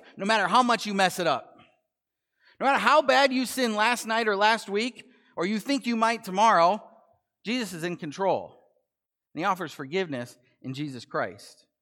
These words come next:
This is a faith that looks at Jesus and, and says, "Yes, your grace will come to me tomorrow just as it has today, just as it has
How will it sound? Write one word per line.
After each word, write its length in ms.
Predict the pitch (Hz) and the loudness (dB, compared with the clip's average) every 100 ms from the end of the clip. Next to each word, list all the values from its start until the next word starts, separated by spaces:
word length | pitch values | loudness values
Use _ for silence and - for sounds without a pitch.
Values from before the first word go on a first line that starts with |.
| _ _ | _ _
This 160 | 196 302 | -6 -2
is 60 | 294 | 0
a 80 | |
faith 500 | 220 - 208 294 - - _ _ _ _ | 0 0 0 -2 -6 -18 _ _ _ _
that 180 | 151 165 | -6 -4
looks 340 | 170 240 254 | 2 2 2
at 120 | 240 170 | 0 -2
Jesus 300 | 208 220 208 | -6 -6 -8
and, 480 | 170 147 - 151 160 | -8 -10 -14 -6 -4
and 80 | 170 | -4
says, 320 | - 180 151 | -2 -2 -2
"Yes, 520 | 135 180 156 135 - - _ | -4 0 0 -4 -12 -18 _
your 220 | - 185 220 | -8 -6 -4
grace 400 | 175 175 175 - | -4 -4 -6 -12
will 100 | 135 | -12
come 320 | - 156 127 | -8 -6 -6
to 100 | 143 | -8
me 140 | 139 | -8
tomorrow 520 | 131 131 131 135 117 104 | -8 -8 -4 -2 -4 -6
just 420 | 113 139 139 - | -6 -6 -6 -12
as 140 | 127 113 | -14 -14
it 80 | |
has 320 | - 123 120 110 | -12 -10 -10 -12
today, 540 | 120 107 104 95 92 _ _ _ - | -14 -12 -12 -12 -18 _ _ _ -8
just 280 | 151 147 151 | -6 -6 -8
as 120 | 127 | -14
it 80 | 120 | -12
has 260 | 127 117 | -10 -10